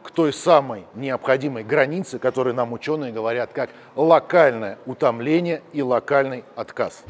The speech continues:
Еще один важный вопрос, который многие задают,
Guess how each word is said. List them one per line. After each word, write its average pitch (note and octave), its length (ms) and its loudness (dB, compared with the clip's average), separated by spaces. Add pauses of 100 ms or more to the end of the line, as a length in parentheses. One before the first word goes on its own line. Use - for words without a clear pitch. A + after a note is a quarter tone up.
(600)
Еще F3 180 2
один E3 140 2
важный C#3+ 380 2
вопрос, D#3 440 0
который D#3+ 520 0 (200)
многие D#3 720 -4
задают, C3 500 0